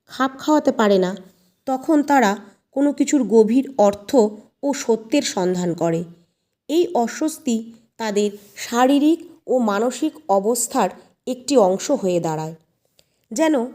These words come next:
একটি বিশাল সমুদ্রকে ছোট্ট একটা জায়গায় আটকে রাখার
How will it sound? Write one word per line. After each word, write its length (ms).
একটি 320
বিশাল 580
সমুদ্রকে 840
ছোট্ট 380
একটা 320
জায়গায় 500
আটকে 380
রাখার 360